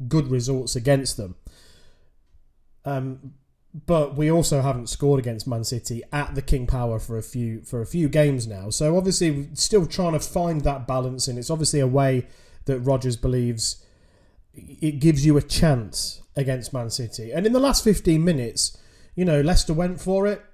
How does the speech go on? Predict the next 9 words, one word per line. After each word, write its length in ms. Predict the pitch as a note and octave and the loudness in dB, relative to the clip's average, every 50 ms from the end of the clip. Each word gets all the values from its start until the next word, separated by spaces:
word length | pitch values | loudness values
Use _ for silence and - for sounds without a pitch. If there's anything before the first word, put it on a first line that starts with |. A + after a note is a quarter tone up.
| - - | -18 -8
They 120 | C#3+ C#3+ C#3+ | -4 -2 -2
had 120 | C#3 C3 | -2 -2
some 180 | - - B2+ B2 | -4 -6 -8 -4
chances. 560 | - - E3 E3 D#3+ D3+ - E3+ D#3+ D3+ C#3+ | -2 0 0 0 0 -2 -2 0 0 0 -2
He 160 | C#3 C#3 C#3 | 0 0 0
actually 380 | C3+ C3+ C3+ - - B2+ B2+ A#2 | 0 -2 -4 -8 -8 -8 -8 -8
changed 420 | - - - D3+ D#3 D#3+ D#3 - | -8 -4 -2 -2 0 0 -2 -4
the 80 | - C#3+ | -4 -4
formation. 880 | - D#3+ D#3 D#3 D3+ D3+ D3 D3+ D3 C#3 - D3+ D3 D3 C#3+ C#3+ - | 0 2 2 2 4 2 2 0 0 -2 -2 -2 -2 -2 -2 -4 -8